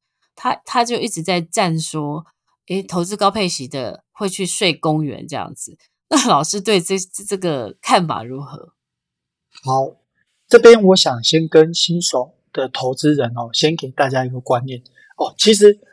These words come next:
Speaker 2: 不管是什么E T F，只要是配息型的E T F呢，它其实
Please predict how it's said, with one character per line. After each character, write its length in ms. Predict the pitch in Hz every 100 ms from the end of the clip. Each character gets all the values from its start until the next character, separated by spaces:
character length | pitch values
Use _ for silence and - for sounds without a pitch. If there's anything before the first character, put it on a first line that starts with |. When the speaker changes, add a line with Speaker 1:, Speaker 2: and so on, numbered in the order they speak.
| _ _
Speaker 2:
不 140 | 269
管 260 | 247 160 123
是 200 | - 170
什 160 | - 120
么 120 | 123
E 100 | 139
T 180 | 143 139
F， 160 | 135 - _
只 200 | - 147
要 140 | 180
是 140 | 185 -
配 220 | - 196
息 120 | 139
型 200 | 143 135
的 140 | 131 135
E 40 |
T 180 | 127 139
F 200 | 139 131
呢， 100 | 123 123 _ _ _
它 200 | - 226
其 220 | 220 185
实 320 | 165 165 170